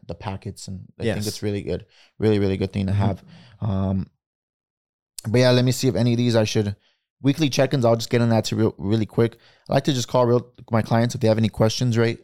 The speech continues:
Speaker 1: Like, maybe they have a question on where's the market at today, where are rates going? So those are things I like to just check in, especially in this market with the
Speaker 2: Mm-hmm.
Speaker 1: constant change in rates.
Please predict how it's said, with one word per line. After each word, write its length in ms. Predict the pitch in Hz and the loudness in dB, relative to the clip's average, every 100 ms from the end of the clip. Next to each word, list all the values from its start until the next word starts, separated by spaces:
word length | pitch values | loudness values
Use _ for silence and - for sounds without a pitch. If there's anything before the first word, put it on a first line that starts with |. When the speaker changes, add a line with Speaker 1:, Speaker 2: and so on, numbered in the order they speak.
| - | -10
Speaker 1:
Like, 220 | 107 - | -10 -6
maybe 260 | 107 101 104 | -4 -4 -2
they 80 | |
have 160 | 104 104 | -2 -4
a 40 | |
question 320 | 101 107 - 104 | -6 -6 -4 -4
on 120 | 95 | 0
where's 160 | 107 | -2
the 80 | 107 | 0
market 340 | 120 131 127 101 | 0 0 0 -4
at 140 | 95 | -6
today, 300 | - 95 98 - - _ | -6 -6 -6 -10 -20 _
where 160 | 110 110 | 2 4
are 80 | |
rates 220 | 107 120 - | 4 2 0
going? 360 | 98 95 95 - _ _ | 0 0 0 -6 _ _
So 580 | - 104 98 95 95 - _ | -2 2 2 -2 -6 -18 _
those 220 | 101 104 | -6 -2
are 60 | 104 | -2
things 240 | 101 110 | -2 -2
I 60 | 104 | 0
like 160 | 101 95 | -2 -4
to 100 | - | -8
just 360 | 90 - - | -8 -10 -12
check 280 | - 104 - | -4 -2 -2
in, 60 | 107 | -2
especially 440 | - 107 - 98 | -2 -4 -2 -2
in 160 | 95 95 | 0 0
this 220 | 110 - | -2 -4
market 300 | 87 95 98 | -10 -8 -10
with 140 | 95 | -10
the 60 | - | -10
Speaker 2:
Mm-hmm. 220 | 113 110 | -6 -4
Speaker 1:
constant 420 | 107 98 - 90 | -4 -6 -8 -10
change 280 | - 98 95 | -8 -6 -4
in 100 | 85 | -2
rates. 320 | 101 113 - | 0 -2 -4